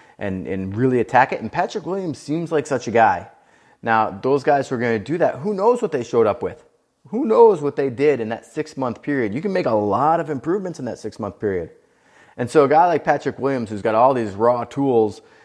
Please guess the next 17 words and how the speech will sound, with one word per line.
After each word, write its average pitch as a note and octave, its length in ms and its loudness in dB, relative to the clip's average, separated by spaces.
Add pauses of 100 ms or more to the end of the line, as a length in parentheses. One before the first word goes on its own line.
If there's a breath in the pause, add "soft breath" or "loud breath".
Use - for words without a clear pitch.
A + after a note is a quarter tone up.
(140 soft breath)
is A#2 200 -2
it, E3+ 160 4
like, C#3 260 -2
impossible C3+ 580 2
to B2+ 60 -2
believe A2+ 560 -2
someone A#2 280 -2
who's G#2 140 -4
hungry, C3 380 0
humble, A2+ 680 0
and G#2 420 -6
is A#2 140 -10
gonna A#2+ 140 -6
put C#3 200 -2
in C3 120 0
the A2 80 -2
work A2 500 0